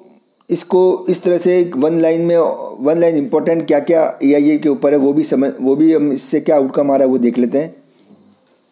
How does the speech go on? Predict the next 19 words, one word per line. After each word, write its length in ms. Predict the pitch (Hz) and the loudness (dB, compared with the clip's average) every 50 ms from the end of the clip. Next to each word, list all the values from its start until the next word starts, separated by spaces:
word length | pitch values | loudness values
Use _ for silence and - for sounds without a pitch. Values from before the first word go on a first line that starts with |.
| _ _ _ _ _ _ _ _ _ _ - _ _ _ - - - _ - _ _ - | _ _ _ _ _ _ _ _ _ _ -20 _ _ _ -20 -20 -20 _ -20 _ _ -2
More 180 | 110 151 170 175 | 0 2 4 4
about 220 | 165 170 165 165 | 4 4 4 4
E 160 | 151 147 147 147 | 4 4 4 4
I 100 | 143 143 | 4 4
A। 220 | 143 151 170 - - - - | 2 2 2 0 -4 -6 -6
तो 60 | - - - | -4 -2 2
ईआईए 400 | 156 160 180 190 208 196 190 190 | 2 4 4 4 4 4 2 2
submitted 420 | 185 180 143 147 156 156 180 185 175 175 - | 2 0 -2 -2 0 0 0 0 0 0 0
to 200 | 180 180 180 - | 0 0 2 0
एमओईएफ़सीसी, 1400 | - 127 135 151 165 180 185 160 - 160 151 165 170 - - 156 156 156 156 - 147 135 120 - 131 107 87 - - - - 110 | 0 0 0 0 0 0 -2 -2 -2 0 0 0 0 0 0 0 0 0 -2 -2 -2 -2 0 0 0 0 -2 -2 -8 -12 -6 -4
Ministry 420 | 123 147 156 - - - 175 175 170 | -2 -2 -2 -4 -4 -2 0 2 2
of 200 | 156 160 180 - | 4 2 0 0
Environment, 640 | - - - 127 123 135 147 156 156 160 170 180 180 175 - - | -4 -4 -2 0 0 2 2 2 2 2 0 0 -2 -4 -2 -2
Forest 280 | 139 131 139 151 151 151 | 0 2 0 0 0 0
and 180 | 151 156 170 156 | -2 -2 -2 -2
Climate 400 | - 131 127 127 127 135 139 127 - - | 0 0 2 2 2 0 0 -2 -2 -2
Change। 240 | 117 104 92 87 - - _ _ _ _ _ _ _ _ _ _ _ _ _ _ _ _ _ _ _ _ _ _ _ - - - | -2 0 0 -4 -8 -14 _ _ _ _ _ _ _ _ _ _ _ _ _ _ _ _ _ _ _ _ _ _ _ -8 -2 0
Serve 200 | 214 214 208 196 | 2 2 2 2
as 240 | - 170 170 175 | 2 2 2 0